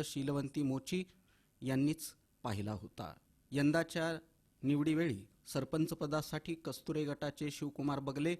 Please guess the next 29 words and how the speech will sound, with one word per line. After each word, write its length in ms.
आणि 180
पाटील 420
गटाच्या 520
आणचे 460
यांनी 340
अर्ज 240
दाखल 380
केले. 340
या 120
लढतीतून 640
कोणीही 500
माघार 540
घेतली 340
नसल्यानं 500
शेवटी 360
मतदान 480
झालं. 300
या 120
लढतीत 340
बगले 360
यांना 340
तीन 200
तर 80
सुवर्णा 480
आणचे 320
यांना 340
दोन 320
मतं 220
मिळाल्यानं 500